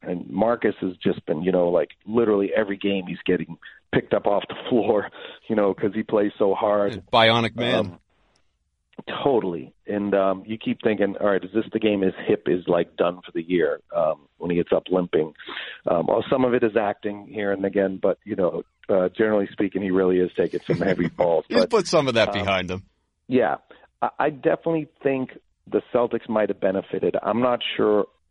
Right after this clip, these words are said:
Speaker 1: if we could have gotten fully healthy by playoff time, um, if, if the season picks back up and if the guys who were hurt are recovering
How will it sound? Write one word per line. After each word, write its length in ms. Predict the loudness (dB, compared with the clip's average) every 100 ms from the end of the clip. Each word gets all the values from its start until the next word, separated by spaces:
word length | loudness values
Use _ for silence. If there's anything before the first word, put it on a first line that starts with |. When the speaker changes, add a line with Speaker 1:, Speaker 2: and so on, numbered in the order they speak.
| _ _
Speaker 1:
if 120 | -6 0
we 140 | 0
could 140 | 2 0
have 120 | 2
gotten 380 | 0 0 -4 -8
fully 220 | 0 0 2
healthy 320 | 0 0 -2
by 200 | -2 0
playoff 460 | 2 2 2 0 -4
time, 440 | -4 -2 -2 -6 _ _ -20 -20 -20 _ -2
um, 420 | 2 2 0 -4 _ _
if, 200 | 0 0 -2 -20 _ _ _ _ _ _ _ _
if 180 | 0 0 -6 -4
the 120 | -4 0
season 340 | 0 0 0
picks 260 | 0 -2 -2
back 340 | 0 0 2
up 280 | 0 0 _ -10
and 180 | -10 -4
if 200 | -2 -2 -4 -20 _ -4
the 80 |
guys 360 | 0 2 2 -2 -6 _ _
who 140 | -4 2
were 180 | 2 2
hurt 300 | 0 0 -2 -18 _ -2
are 220 | 0 2
recovering 800 | -2 -2 -2 0 0 0 0